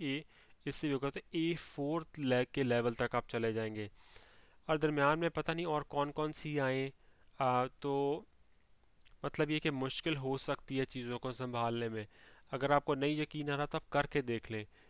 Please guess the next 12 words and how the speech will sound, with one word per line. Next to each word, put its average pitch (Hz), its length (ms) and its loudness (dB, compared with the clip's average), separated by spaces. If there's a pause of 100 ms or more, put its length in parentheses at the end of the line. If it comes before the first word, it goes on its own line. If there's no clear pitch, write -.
(160)
इसको 147 260 -4
देखें, 139 260 -2
अगर 139 180 -2
आप 131 180 0
ए 139 260 0
स्क्वायर 127 440 -2
माइनस 120 540 -4
ए 139 160 0
कर 110 240 -4
लें, 110 200 -10 (160)
ठीक 151 180 -4
है, 175 100 -6